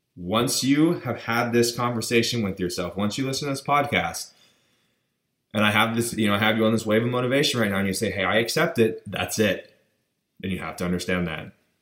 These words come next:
Once you've accepted it, you can't unaccept it. You can't talk yourself out of it. You can't let that self, that self-negative talk, that negative self-talk come in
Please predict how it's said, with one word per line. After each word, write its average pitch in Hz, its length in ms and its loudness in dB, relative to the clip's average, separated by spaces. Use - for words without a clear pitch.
Once 98 280 -4
you've 107 120 4
accepted 113 440 0
it, 92 140 0
you 92 100 -6
can't 90 340 -6
unaccept 90 480 -4
it. - 160 -10
You 95 100 -6
can't 92 260 0
talk 95 260 0
yourself 98 380 -2
out 95 160 4
of 85 100 -2
it. 92 120 -10
You 90 100 -4
can't 92 300 -6
let 87 180 -8
that 92 180 -4
self, 92 520 -2
that 98 260 -4
self-negative 101 1000 0
talk, 92 480 -4
that 98 140 -4
negative 104 320 0
self-talk 95 580 -2
come 90 180 -2
in 78 320 -4